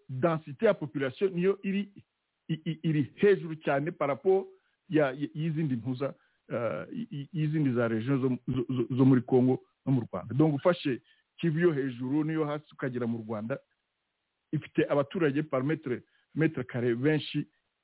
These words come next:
eh, donc gucrea za Tutsilande na za Hutulande byashobora gucrea izindi problème. Kandi no muri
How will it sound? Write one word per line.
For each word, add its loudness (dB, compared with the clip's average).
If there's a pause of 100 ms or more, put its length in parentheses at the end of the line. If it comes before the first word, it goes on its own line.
(160)
eh, 0
donc 2
gucrea 2
za -2
Tutsilande 0
na 0
za -2
Hutulande 0 (460)
byashobora 0
gucrea -8
izindi -2
problème. -4
Kandi 2
no 4
muri 0